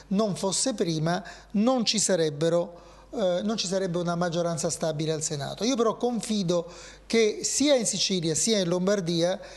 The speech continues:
eh, le liste per Italia Giusta guidate da Bersani abbiano una maggioranza, ed è un confidare non solo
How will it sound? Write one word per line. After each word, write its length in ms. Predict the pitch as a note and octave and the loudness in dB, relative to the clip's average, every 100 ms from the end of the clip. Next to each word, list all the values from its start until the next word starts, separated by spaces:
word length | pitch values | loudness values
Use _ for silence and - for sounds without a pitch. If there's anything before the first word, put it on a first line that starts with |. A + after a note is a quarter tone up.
| - - | -20 -10
eh, 420 | D#4 F#3+ F3 F3 G3+ | -2 2 2 0 0
le 120 | E3+ | -2
liste 320 | G3 G#3 F#3 | -2 -2 -2
per 120 | D#3+ | -2
Italia 300 | D#3+ F3 E3+ | -2 0 0
Giusta 380 | D3+ G3 - E3+ | 0 -2 0 -2
guidate 340 | D#3 F3 F3 | 0 -2 0
da 80 | E3+ | 0
Bersani 600 | E3+ G#3+ - F#3 E3+ F3 | 0 0 0 0 0 2
abbiano 560 | F#3+ G3+ E3+ E3+ E3+ E3 - - - | 2 2 0 0 -2 -4 -12 -20 -12
una 260 | - F#3+ F3 | -2 0 2
maggioranza, 840 | E3+ E3+ E3+ E3 D3+ D3+ - F3 - | 0 2 0 0 0 -2 -2 -2 0
ed 220 | A#3 A3+ | 0 2
è 180 | A#3+ G3 | 2 2
un 320 | C4 A3 F#3+ | 0 -4 -2
confidare 600 | G#3 F#3+ - G#3 G#3 F3+ | -2 -4 0 2 2 2
non 180 | E3+ E3+ | -2 -2
solo 320 | G3+ F#3 D#3+ | 0 0 -2